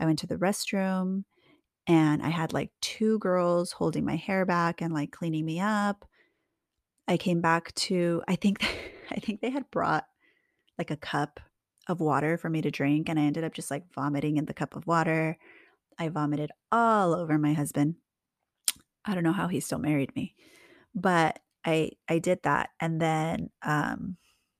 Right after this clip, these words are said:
I got kicked out of the bar 'cause I was way too drunk. A friend of mine took me home. Um,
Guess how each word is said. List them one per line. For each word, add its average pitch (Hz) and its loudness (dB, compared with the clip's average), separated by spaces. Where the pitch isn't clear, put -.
I 160 0
got 143 0
kicked - -6
out 151 -4
of - -10
the - -10
bar 208 0
'cause 170 -6
I 139 -2
was 160 -8
way 185 -2
too 131 -6
drunk. - -6
A 156 2
friend 160 4
of 160 2
mine 151 4
took - -4
me 147 4
home. 214 2
Um, 160 0